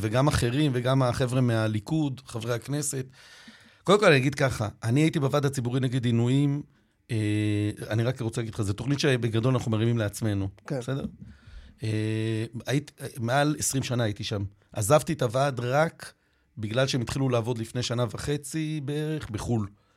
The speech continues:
Speaker 1: לא הסכמתי לפן הזה של העבודה, לא הסכמתי.
Speaker 2: נגיד, הוועד נגד עינויים הוא ארגון, אה, שמאל הומניסטי, שבעיקר מתעסק בעינויים של, אה, פלסטינים.
Speaker 1: כי, כי הם אלה שמעונים בעיקר.
Speaker 2: בעיקר,
Speaker 1: כן.
Speaker 2: נכון. אה,
Speaker 1: והוא
Speaker 2: הפעם
Speaker 1: ארגון, אגב, הוא ארגון סופר חשוב.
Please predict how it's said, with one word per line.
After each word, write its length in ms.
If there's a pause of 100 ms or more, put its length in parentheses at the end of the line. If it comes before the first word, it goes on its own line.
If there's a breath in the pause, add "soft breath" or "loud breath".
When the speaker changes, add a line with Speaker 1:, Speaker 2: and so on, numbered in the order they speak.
(300)
Speaker 1:
לא 80
הסכמתי 460
לפן 380
הזה 220
של 180
העבודה, 280
לא 100
הסכמתי. 520
Speaker 2:
נגיד, 200
הוועד 320
נגד 200
עינויים 560
הוא 600 (100)
ארגון, 540
אה, 200
שמאל 300
הומניסטי, 600 (540)
שבעיקר 840
מתעסק 500
בעינויים 500
של, 280
אה, 80
פלסטינים. 560
Speaker 1:
כי, 200
כי 220
הם 100
אלה 120
שמעונים 500
בעיקר. 280 (100)
Speaker 2:
בעיקר, 300 (140)
Speaker 1:
כן. 60
Speaker 2:
נכון. 300 (500 loud breath)
אה, 600 (760)
Speaker 1:
והוא 240
Speaker 2:
הפעם 120
Speaker 1:
ארגון, 120
אגב, 200
הוא 80
ארגון 240
סופר 340
חשוב. 500